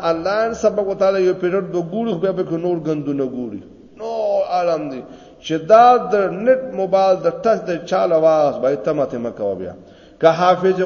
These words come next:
قرآن وي، قرآن به تیریږي. که قاری د قرآن وي، قرات به تیریږي.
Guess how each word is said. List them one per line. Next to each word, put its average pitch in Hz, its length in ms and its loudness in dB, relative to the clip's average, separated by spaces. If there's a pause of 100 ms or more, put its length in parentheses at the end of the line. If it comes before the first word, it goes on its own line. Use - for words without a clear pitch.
قرآن 202 400 4
وي، 208 100 -2
قرآن 165 360 2
به 147 80 0
تیریږي. 120 920 -6
که 143 60 -6
قاری 170 400 4
د 214 60 0 (140)
قرآن 190 320 2
وي، 185 100 -4
قرات 165 440 -2
به 151 60 -2
تیریږي. 123 500 -8